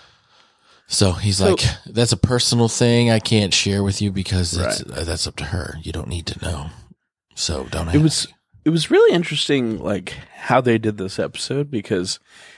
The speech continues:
Speaker 2: it
Speaker 1: Mm-hmm.
Speaker 2: really felt like Angela was just a supporting character.
Speaker 1: Right.
Speaker 2: And,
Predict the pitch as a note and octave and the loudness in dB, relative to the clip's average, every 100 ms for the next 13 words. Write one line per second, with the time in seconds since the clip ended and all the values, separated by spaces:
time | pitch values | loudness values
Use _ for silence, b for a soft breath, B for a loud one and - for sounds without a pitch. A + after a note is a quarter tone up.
0 | B _ _ F#2+ G3 C#3+ G#2+ A2+ A2 C#3+ | B _ _ 2 2 2 -4 0 2 4
1 | D#3 - A2+ G#2+ A2+ B2+ - A2 A2 A2+ | 2 2 0 2 0 0 -4 -4 -2 -2
2 | A2 G#2+ F#2+ - F#2 - - - E2 - | 0 2 0 -2 -4 -4 -4 -4 -4 -6
3 | F#2+ B1 D2 - C#2+ A1+ - - - b | -6 -4 -6 -6 -6 -6 -8 -8 -10 b
4 | b b D2+ - - - C#2+ A#1+ - - | b b -4 -4 -2 2 2 2 -4 -4
5 | - | -6